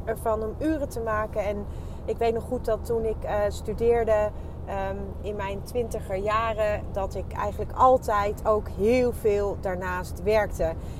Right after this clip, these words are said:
In het begin deed ik heel veel promotiewerkzaamheden voor verschillende bureaus. En de ene keer stond ik als gastvrouw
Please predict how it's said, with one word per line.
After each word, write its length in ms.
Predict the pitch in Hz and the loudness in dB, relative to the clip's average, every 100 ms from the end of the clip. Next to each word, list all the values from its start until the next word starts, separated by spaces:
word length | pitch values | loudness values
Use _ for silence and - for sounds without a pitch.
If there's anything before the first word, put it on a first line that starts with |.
| - | -4
In 100 | 208 | -2
het 80 | |
begin 320 | 202 - 254 226 | -2 0 0 2
deed 180 | 202 | 0
ik 80 | 190 | 0
heel 180 | 208 226 | 2 2
veel 260 | 220 196 185 | 4 0 -2
promotiewerkzaamheden 1040 | - 185 240 247 214 202 202 196 190 196 196 | -2 2 2 2 0 -2 -2 -2 0 0 -2
voor 280 | 190 185 180 | 0 0 0
verschillende 500 | - - 233 202 165 | -2 2 2 2 -2
bureaus. 500 | 180 202 202 208 - | -2 2 2 2 -2
En 240 | 175 175 | -6 -4
de 80 | 170 | -4
ene 260 | - 214 208 | -2 0 0
keer 160 | 233 | -2
stond 300 | 214 - 196 | -4 -2 -2
ik 100 | 196 | -4
als 220 | 175 180 - | -2 -2 0
gastvrouw 600 | 208 208 - 190 185 | 0 0 -2 0 2